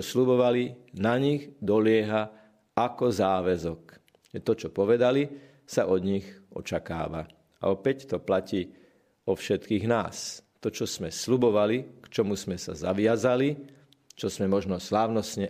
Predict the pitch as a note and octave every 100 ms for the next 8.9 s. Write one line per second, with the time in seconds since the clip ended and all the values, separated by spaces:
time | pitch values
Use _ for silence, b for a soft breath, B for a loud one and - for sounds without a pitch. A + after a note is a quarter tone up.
0 | - D#2 G#2 A#2+ B2 A#2 G2 F#2+ - B
1 | B B B B _ - B2+ B2+ G#2+ G#2
2 | G2 E2+ E2 F#2+ G#2+ A#2 B2+ C3 C3+ D3
3 | C#3+ - _ _ - - - G#2 A2+ B2
4 | C3+ C#3 C#3 - - - F#2+ A2 C3 A#2
5 | C3 C3+ C#3 C#3 - b b b _ -
6 | G#2 A2 A#2 B2+ - - F#2+ G2+ G#2 G#2
7 | G2+ G2 G2 F#2+ - - - _ _ _
8 | - G#2+ A2+ G2 - D#2+ E2 D#2